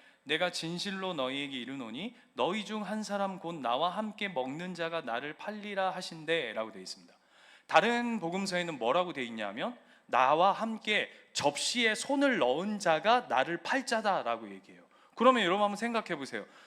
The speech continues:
저하고 아까 여기서 이제 뭐, 뭐 우리 남자 집사님들 뭐 먹는데, 이렇게 막 먹다가 누가, 이 중에, 이 중에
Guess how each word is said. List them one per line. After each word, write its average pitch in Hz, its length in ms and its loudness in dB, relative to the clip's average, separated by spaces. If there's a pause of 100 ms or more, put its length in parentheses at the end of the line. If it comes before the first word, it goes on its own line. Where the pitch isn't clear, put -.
(120)
저하고 208 340 8
아까 165 300 4
여기서 165 340 -2
이제 139 240 -2
뭐, 127 640 -6
뭐 127 160 -4
우리 131 160 -4
남자 131 280 2
집사님들 135 540 -6
뭐 120 280 -6
먹는데, 120 760 -4 (560)
이렇게 147 200 -8
막 123 240 -6
먹다가 120 680 -2 (580)
누가, 175 500 2 (420)
이 170 120 -4
중에, 156 540 0 (360)
이 127 60 -14
중에 120 380 -8